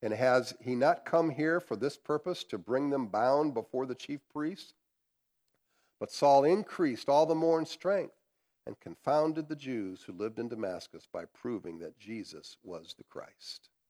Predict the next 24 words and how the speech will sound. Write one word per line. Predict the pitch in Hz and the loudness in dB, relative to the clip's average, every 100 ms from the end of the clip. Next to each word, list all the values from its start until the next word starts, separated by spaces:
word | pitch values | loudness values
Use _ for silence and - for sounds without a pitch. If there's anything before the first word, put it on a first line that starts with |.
| _ _ _ _ _ _ _ _ _ _ - | _ _ _ _ _ _ _ _ _ _ -12
An | 104 | -10
amazing | 95 107 98 85 71 | -4 -4 -4 -6 -14
story. | - - 71 _ _ _ _ _ _ _ _ _ _ - | -18 -16 -16 _ _ _ _ _ _ _ _ _ _ 4
Father, | 160 151 | 6 8
there | 143 147 147 127 - - - - - _ _ - | 8 8 8 6 -2 -12 -12 -16 -20 _ _ -8
are | 135 | 0
many | 127 143 | 4 4
things | 139 139 123 123 | 4 4 4 2
about | 110 120 113 | 0 -2 -2
the | |
Christian | - 127 - 117 | -4 -6 -2 2
life | 117 113 - | 4 4 2
we | |
don't | 101 110 | 2 2
understand, | 110 104 - 101 104 104 101 101 | 2 -2 -4 0 2 2 0 -2
things | 110 104 | -8 -8
we | 98 | -8
read | 104 107 | -6 -6
in | |
the | 101 | -6
Bible | 92 95 98 98 | -6 -6 -6 -8
we | 95 | -8
don't | 92 107 | -10 -12
get. | 101 98 | -12 -12